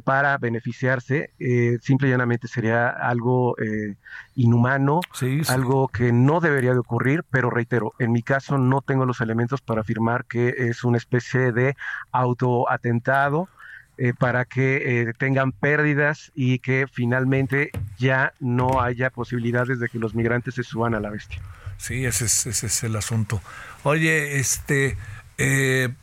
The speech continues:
Speaker 2: ¿tienes una idea, Tomás, de la cant-, es que nos han dado tantas cifras?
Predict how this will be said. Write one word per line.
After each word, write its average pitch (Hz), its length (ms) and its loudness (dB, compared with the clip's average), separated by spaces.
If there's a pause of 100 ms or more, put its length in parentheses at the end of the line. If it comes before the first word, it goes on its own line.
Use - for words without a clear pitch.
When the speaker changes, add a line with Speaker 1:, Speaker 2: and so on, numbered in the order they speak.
(220)
Speaker 2:
¿tienes 202 460 2
una 170 200 4
idea, 139 440 2
Tomás, - 800 -4
de 110 260 -2
la 113 180 -2
cant-, 117 260 -2
es - 120 -2
que 175 140 0
nos 131 160 -4
han 151 80 0
dado 139 220 2
tantas 139 340 -2
cifras? 123 540 -2